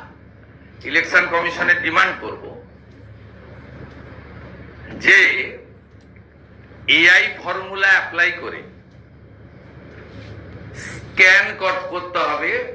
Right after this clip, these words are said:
ফর্মগুলো রিটার্ন এলে, যাতে একজনও ডাবল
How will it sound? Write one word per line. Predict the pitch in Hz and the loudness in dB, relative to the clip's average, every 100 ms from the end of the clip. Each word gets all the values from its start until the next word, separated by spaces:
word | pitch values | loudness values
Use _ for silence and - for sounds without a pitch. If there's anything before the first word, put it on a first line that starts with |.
| - - - | -16 -20 -10
ফর্মগুলো | 139 165 165 160 165 175 151 | 0 0 0 -4 -2 0 -2
রিটার্ন | 143 147 135 123 | 4 4 4 0
এলে, | 123 214 285 - - - - - - - - - - | -2 -4 -6 -12 -20 -20 -20 -20 -20 -20 -20 -20 2
যাতে | 151 180 190 170 117 - - - - - - - - - - - - - 151 190 | 4 4 4 2 2 -6 -16 -20 -20 -20 -20 -20 -20 -20 -20 -20 -20 -2 6 6
একজনও | 208 - - - 214 214 214 214 214 - - - - - - - - - - - - | 6 0 -14 -8 -6 -4 -4 -6 -8 -10 -14 -20 -20 -20 -20 -20 -20 -20 -20 -16 2
ডাবল | 143 151 180 | 4 4 4